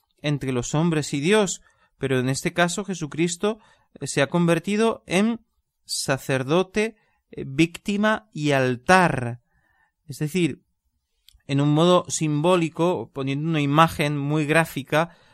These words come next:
podemos decir que Jesucristo es el que se pone como puente, y nosotros tenemos que pasar pisando a Cristo, como una imagen de la pasión de Cristo. Nosotros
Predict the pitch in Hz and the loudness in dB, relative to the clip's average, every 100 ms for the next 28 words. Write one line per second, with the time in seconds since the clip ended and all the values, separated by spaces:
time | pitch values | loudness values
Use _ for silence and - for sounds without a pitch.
0 | _ - 131 147 160 160 185 185 175 151 | _ -6 -2 0 -2 -2 -2 -4 -6 -6
1 | 135 143 147 170 - 170 175 - - _ | -8 -8 -8 -6 -2 0 0 -2 -10 _
2 | - 135 139 143 - 127 151 208 196 175 | -10 -10 -6 -4 -4 -4 -2 0 0 2
3 | 160 - 170 160 135 123 117 - _ _ | 2 2 4 4 2 -2 -8 -12 _ _
4 | - 139 127 180 175 175 170 185 190 175 | -6 -4 -2 -4 -2 -2 -2 -4 -4 -4
5 | - 190 202 - _ _ _ - 156 - | 2 2 2 -4 _ _ _ -6 -4 0
6 | 185 208 202 190 226 226 - 127 113 - | 0 2 2 2 0 0 -4 -6 -8 -12
7 | _ _ - 131 127 123 - _ _ - | _ _ -8 -2 0 -2 -4 _ _ -8
8 | 151 165 175 175 175 _ _ - 160 147 | 0 2 4 2 -2 _ _ -8 -2 2
9 | 151 165 185 156 143 135 135 - 165 175 | 2 2 0 0 0 -2 -4 -2 0 0
10 | 160 160 151 147 127 131 156 - | -2 -2 -4 -4 -6 -6 -8 -10